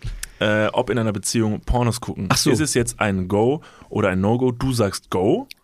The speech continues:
Speaker 2: Ich sag Go, ja.
Speaker 1: Weil du sagst, das ist für dich, äh, keine Form von Betrügen,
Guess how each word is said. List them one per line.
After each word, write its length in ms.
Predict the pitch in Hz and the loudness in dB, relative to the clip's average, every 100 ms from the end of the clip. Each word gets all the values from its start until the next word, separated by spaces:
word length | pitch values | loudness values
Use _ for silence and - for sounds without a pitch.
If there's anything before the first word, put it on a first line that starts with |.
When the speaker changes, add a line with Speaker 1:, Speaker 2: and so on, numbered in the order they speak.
| - | 0
Speaker 2:
Ich 220 | 131 120 | 2 4
sag 180 | 123 117 | 2 2
Go, 160 | 113 | 0
ja. 120 | 107 107 | 2 2
Speaker 1:
Weil 220 | 131 139 | 2 0
du 120 | 135 | -2
sagst, 640 | 117 110 113 117 - - - | 2 2 2 0 -6 -10 -10
das 200 | 113 107 | -6 -4
ist 140 | 113 | -4
für 140 | - 107 | -4 -2
dich, 400 | 107 107 - - - | 0 -2 -6 -12 -8
äh, 100 | 98 | -4
keine 260 | 101 104 | -2 -2
Form 220 | - 107 95 | 0 -2 -2
von 180 | 98 | -2
Betrügen, 500 | 95 - 113 113 113 | -4 -2 0 0 0